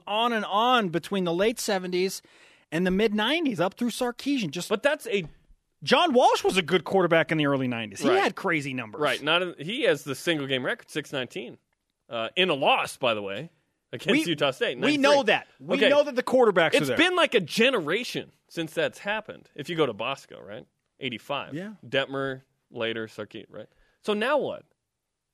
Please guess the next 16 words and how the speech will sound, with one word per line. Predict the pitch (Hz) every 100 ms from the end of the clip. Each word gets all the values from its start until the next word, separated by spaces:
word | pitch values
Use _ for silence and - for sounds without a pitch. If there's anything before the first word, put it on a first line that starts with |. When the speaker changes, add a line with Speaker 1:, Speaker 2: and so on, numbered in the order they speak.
| _
Speaker 1:
Let's | 190 311
go | - 359
back | 311 294
to | 262
two | - 254
thousand. | 226 196 143 123 123
Let's | 254 -
break | 294 330 -
this | 349 -
up | 240 220 - _ _ _
at | 180 202
the | 214
millennium. | 208 196 156 113 - _ - _ _ _ _ _ _
Which | 160 359 -
position | - 233 240 269 277
group | 190 196 185